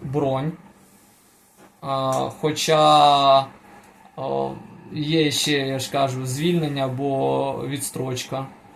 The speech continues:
Тут, м, я дуже с-, сумніваюся, що Т Ц Кшник не знав такого. І ще,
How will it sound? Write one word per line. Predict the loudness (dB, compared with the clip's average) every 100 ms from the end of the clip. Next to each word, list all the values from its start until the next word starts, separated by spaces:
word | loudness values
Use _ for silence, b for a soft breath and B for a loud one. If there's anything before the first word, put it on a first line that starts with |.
| -20 _ _ _ _ _
Тут, | -16 -16 -18 _ -20 -20 -20 -16
м, | -12 -10 -10 -8 -6
я | -2 2 4 6 6 4
дуже | 0 -4 -4
с-, | -6 -10 -14 -16 -14 -12 -10 -10
сумніваюся, | -10 -8 -6 -2 0 0 -2
що | -8 -10
Т | -8
Ц | -8 -4
Кшник | 2 2 2 -6 -8 -10 -10
не | -6 -6
знав | -4 -2 -2 -4 -10 -20 -20 -20 _ _ _ -14
такого. | -12 -8 -8 -6 -8 -10 B B B B -6
І | -4 -2
ще, | 0 0 2 4 4 4